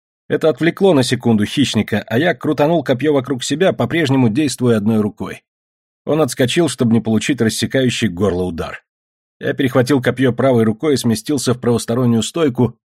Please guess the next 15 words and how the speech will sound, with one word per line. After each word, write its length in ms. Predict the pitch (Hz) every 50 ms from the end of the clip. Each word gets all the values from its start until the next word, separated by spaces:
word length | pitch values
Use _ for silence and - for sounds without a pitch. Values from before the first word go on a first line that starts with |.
| _ _ -
не 160 | 127 147 165
задержавшись 680 | 143 135 139 123 131 110 123 165 151 127 - 131 117 -
в 40 | 120
ней 160 | 135 147 131
даже 260 | 107 117 110 95 104
на 140 | 101 101 98
миг. 340 | 87 87 87 - - - _ _ _ _ _ _ _ _ _ _
Тупой 320 | - 117 110 - 196 190 -
конец 360 | - 160 160 165 160 131 107
древка 420 | 107 131 180 196 170 - - 139
летит 260 | 135 131 127 147 135 -
вперед, 420 | - - 180 208 214 190 131 -
я 120 | 139 156
лечу 260 | 151 127 110 - 131 120
следом 540 | - - 208 214 208 175 185 185 160 -